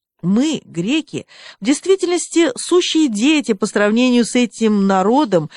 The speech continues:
чьи предания в десять раз старше. И в то время, как в нашей стране не сохранилось ничего равноценного. Египет записывал и навечно сохранил мудрость прежних времен.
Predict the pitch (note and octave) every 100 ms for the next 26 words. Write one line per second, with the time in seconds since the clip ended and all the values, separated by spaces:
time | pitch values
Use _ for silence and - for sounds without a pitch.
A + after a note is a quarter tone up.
0 | - - A#3+ B3+ G3 A3+ G3 A#3 C#4+ B3
1 | G3 E3+ F3 C4+ E4+ D4+ - G#3+ A3+ A#3+
2 | - - F3+ D#3+ D3 - - _ _ _
3 | - _ B3 A#3+ C#4+ C4+ D#4 E4+ A#3 -
4 | G#3+ G#3 G#3 C4 C#4+ B3 - A3 G3+ A3+
5 | D4 C4+ _ _ _ _ - A#3 C#4+ D#4
6 | D4+ D4+ E4 F4 - D4 - D4 C4+ F4
7 | B3+ C4 B3 C4+ - D4+ E4 C#4 G3 D3+
8 | D3 - - G3 A3 F3+ A#3+ D#4+ C3+ -
9 | _ - - G#3 A#3 - C#4+ E4 - C#4+
10 | C#4 C4+ - A#3+ G#3 G3+ D#4+ - C4+ C4
11 | B3 - G#3+ A3 A3+ F#3 F#3+ C#4 C4+ C4
12 | - - G3+ G#3+ G#3 G3+ G3+ G3+ G3+ F3+
13 | D#3+ D#3